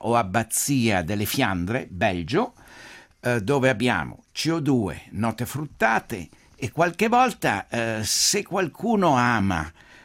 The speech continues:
note molto fruttate, eh beh, esistono anche le famose lambic a fermentazione spontanea delle Fiandre, aromatizzate con frutta, frutta che può essere la pesca, la ciliegia, frutta di stagione. Non c'è la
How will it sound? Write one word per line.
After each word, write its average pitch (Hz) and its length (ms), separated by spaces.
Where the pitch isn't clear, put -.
note 139 400
molto 160 600
fruttate, 113 760
eh 175 120
beh, 135 240
esistono 110 520
anche 117 300
le 101 100
famose 113 460
lambic 123 880
a 90 100
fermentazione 110 760
spontanea 104 580
delle 107 220
Fiandre, 185 580
aromatizzate 156 840
con 143 180
frutta, 92 560
frutta 113 440
che 190 140
può 110 180
essere 85 460
la 64 140
pesca, 110 540
la - 120
ciliegia, 120 760
frutta 135 380
di 98 100
stagione. 107 680
Non 135 180
c'è 127 200
la 101 240